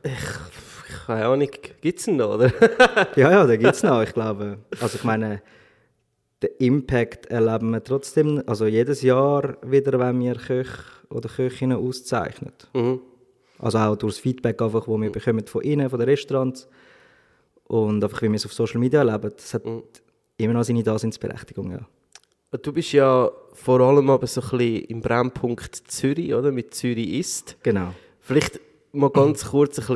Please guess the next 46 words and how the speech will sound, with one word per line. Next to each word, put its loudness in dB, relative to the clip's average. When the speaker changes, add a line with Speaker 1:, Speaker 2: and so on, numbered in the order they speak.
Speaker 1:
ein -14
bisschen -10
zurück -2
in -8
der 4
Geschichte. -4
Wie, 2
wie 0
hat 2
das 0
angefangen? 6
Wie 0
ist -10
das? -4
Also -2
ich -6
meine, 8
klar, 6
ich, 6
ich, -12
man -2
kann 2
sich -4
ja 0
schon -4
vorstellen, 4
der -2
digitale, 6
äh, 4
das -20
digitale 4
Zeitalter 2
hat -2
wahrscheinlich -6
Gomio 6
auch 6
nicht 2
wollen 6
verpassen, 0
oder? 4
Also 0
ihr 0
kommuniz-, 0
kommuniziert 2
ja 2
hauptsächlich -4